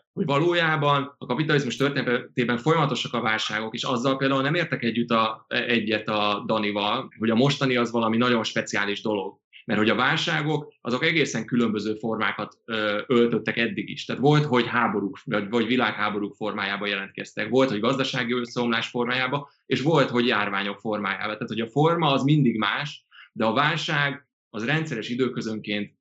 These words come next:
ö, fölbukkant, ö, az elmúlt évszázadokban. És ami ebbe i-, igazán érdekes, az az, hogy a rendszer ezekből a válságokból mindig megújulva és megerősödve jön ki. Ö, vagy azért, mert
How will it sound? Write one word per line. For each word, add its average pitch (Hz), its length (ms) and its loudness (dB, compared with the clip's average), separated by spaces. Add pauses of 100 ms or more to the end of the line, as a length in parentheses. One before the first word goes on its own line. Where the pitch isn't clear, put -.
(100)
ö, 98 240 0 (240)
fölbukkant, 110 840 2 (200)
ö, 98 460 0
az 101 120 0
elmúlt 113 440 4
évszázadokban. 101 840 -4 (280)
És - 140 -4
ami 180 240 4
ebbe 127 460 0 (180)
i-, 170 360 -6
igazán 156 380 4
érdekes, 117 600 -2 (180)
az 117 140 0
az, 160 220 2
hogy 120 160 0
a 110 40 4
rendszer 147 460 0
ezekből 147 360 0
a 113 40 0
válságokból 120 560 -2
mindig 143 360 2
megújulva 120 560 2
és 98 100 -4
megerősödve 101 640 -2
jön 90 220 -8
ki. - 260 -10 (500)
Ö, 98 240 2 (260)
vagy 165 280 2
azért, 135 420 4
mert 113 200 -2